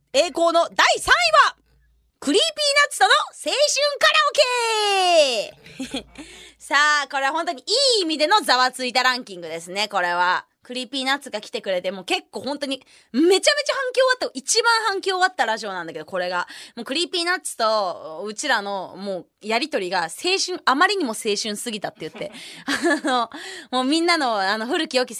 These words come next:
春を彷彿とさせるカラオケがあったから、ちょっとそれの音源もお、お聞きください。こちらです。<laughs> 最高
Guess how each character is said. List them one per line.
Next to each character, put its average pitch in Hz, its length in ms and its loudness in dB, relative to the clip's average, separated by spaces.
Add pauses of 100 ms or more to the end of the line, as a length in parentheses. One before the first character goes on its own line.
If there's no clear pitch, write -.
(120)
春 226 200 -6
を 220 100 -6
彷 233 300 -8
彿 - 60 -14
と 240 120 -2
さ 233 120 -6
せ 226 100 -6
る 226 80 -10
カ 240 120 -2
ラ 220 120 2
オ 220 60 -4
ケ 220 480 0 (320)
が 208 140 2
あ - 20 2
っ 220 100 -6
た 196 100 -4
か 160 80 -2
ら、 170 60 -6
ち 175 60 -8
ょ 226 60 -8
っ - 20 -20
と 202 60 -12
そ 208 120 -6
れ 202 120 -4
の 202 100 -6
音 208 100 -6
源 202 240 -6
も 165 100 -4 (120)
お、 175 60 -8
お 175 40 -12
聞 - 140 -18
き 185 140 -14
く 196 100 -10
だ 185 100 -8
さ 175 180 -4
い。 - 120 -12
こ 190 100 -14
ち 185 120 -6
ら 170 100 -2
で 170 140 -8
す。 - 180 -18 (1700)
<laughs> 302 580 0 (4000)
最 349 440 -6
高 - 160 -20